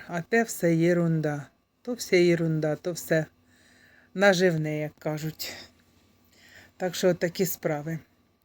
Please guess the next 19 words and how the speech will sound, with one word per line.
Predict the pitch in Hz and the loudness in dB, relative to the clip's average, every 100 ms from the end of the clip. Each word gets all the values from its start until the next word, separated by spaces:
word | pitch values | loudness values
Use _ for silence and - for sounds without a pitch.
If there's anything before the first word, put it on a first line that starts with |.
| _ - - - - _ _ _ | _ -20 -20 -20 -20 _ _ _
Ну | 226 226 | -4 0
добре, | 226 214 170 160 | 2 4 4 4
друзі, | 151 160 151 170 | 2 -2 2 4
вам | 180 180 165 | 4 4 4
бажаю | 175 165 175 170 165 | 4 6 6 6 4
гарного, | 160 165 160 160 156 | 4 4 2 0 -2
тихого, | - 160 - 165 | -4 -6 -4 -2
мирного | 165 165 160 165 165 | 0 -2 -2 -2 -2
вечора, | 160 190 214 - 214 202 202 185 _ _ _ _ _ _ _ _ - | 0 0 -2 0 2 2 0 -8 _ _ _ _ _ _ _ _ -6
бо | 165 | -6
сьогоднішня | 160 180 170 170 165 175 165 | 0 2 2 2 0 0 2
ніч | 175 196 190 | 2 0 0
була | 175 180 185 | 2 6 6
ого-го. | 180 185 175 180 170 156 156 151 - _ _ - - - - - - - - | 6 4 2 2 2 2 0 -2 -10 _ _ -20 -18 -14 -14 -12 -12 -12 -12
От, | 180 185 170 170 - - - | -6 -4 -2 -4 -6 -6 -2
і | 226 240 247 226 - - - - - _ | 2 6 6 4 0 -10 -14 -18 -20 _
всього | - - 185 220 | -4 2 4 4
самого | 233 - 196 202 185 | 2 4 4 4 0
найкращого. | 175 170 165 160 156 - - 165 160 | 0 0 0 0 0 -2 -6 -4 -4